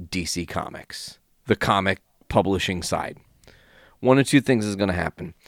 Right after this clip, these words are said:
A, Disney's gonna come along and be like, "Listen, we don't wanna buy you out, but we want to create a deal where Marvel and Disney print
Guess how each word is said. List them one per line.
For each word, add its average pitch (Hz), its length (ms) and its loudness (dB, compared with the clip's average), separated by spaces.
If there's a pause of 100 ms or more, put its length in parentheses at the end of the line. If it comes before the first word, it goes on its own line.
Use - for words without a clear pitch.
(360)
A, 113 360 4 (800)
Disney's 123 440 6
gonna 131 180 4
come 123 200 6
along 101 480 6
and 95 120 -2
be 104 60 0
like, 101 220 4
"Listen, 113 480 2 (280)
we 113 100 4
don't 190 120 6
wanna 175 140 6
buy 110 240 6
you 98 220 0
out, - 220 -8 (720)
but 147 580 0 (340)
we 151 380 0
want 120 400 4
to 92 560 0 (180)
create 131 340 4
a 113 60 6
deal 104 560 6 (300)
where 110 220 6
Marvel 107 880 4 (520)
and 113 280 2
Disney 104 580 0 (200)
print 143 800 2